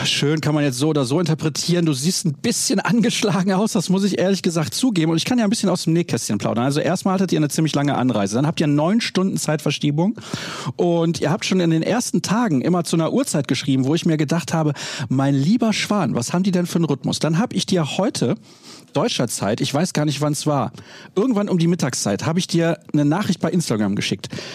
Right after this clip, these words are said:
Da hast du innerhalb von Minuten drauf geantwortet. Dann habe ich mir gedacht,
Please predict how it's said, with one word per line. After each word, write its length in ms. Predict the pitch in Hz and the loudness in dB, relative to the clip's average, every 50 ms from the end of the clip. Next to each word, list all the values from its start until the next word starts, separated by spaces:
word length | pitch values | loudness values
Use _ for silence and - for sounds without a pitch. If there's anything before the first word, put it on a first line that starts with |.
| - - - - - | -14 -12 -12 -4 -2
Da 80 | 139 | 0
hast 180 | 160 208 - - | 0 0 0 0
du 180 | 240 226 240 226 - - - - - _ | 0 0 0 -2 -6 -12 -20 -20 -6 _
innerhalb 380 | 208 233 269 226 208 214 214 | 0 2 2 2 2 0 0
von 180 | - - 202 180 | 0 0 2 2
Minuten 380 | 185 190 208 302 - - 202 | 4 4 4 2 2 2 0
drauf 200 | 196 185 190 - | 0 0 0 0
geantwortet. 640 | - 202 180 185 190 175 127 110 101 - - - - - | -2 0 0 2 0 0 0 -2 -4 -4 -4 -8 -4 -4
Dann 200 | 123 117 117 117 | -2 -2 0 0
habe 140 | 170 247 | -2 -2
ich 100 | 214 - | -2 0
mir 160 | - 160 151 139 | 0 0 2 0
gedacht, 400 | 147 131 151 151 143 135 - | 0 0 0 -2 -2 -4 -6